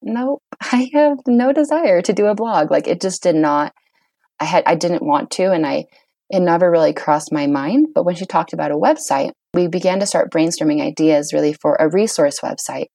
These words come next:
to really combine and gather resources to help early return missionaries. And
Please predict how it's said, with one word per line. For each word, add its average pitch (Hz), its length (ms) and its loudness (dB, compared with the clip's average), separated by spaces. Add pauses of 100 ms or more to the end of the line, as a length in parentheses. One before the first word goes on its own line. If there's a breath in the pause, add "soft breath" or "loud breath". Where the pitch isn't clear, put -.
(200)
to 175 100 -2
really 175 400 4
combine 170 580 0
and 165 160 2
gather 160 500 2
resources 247 800 -2 (560)
to 170 540 -2
help - 540 0
early 170 240 2
return 156 400 0
missionaries. - 720 -6 (460)
And 320 680 2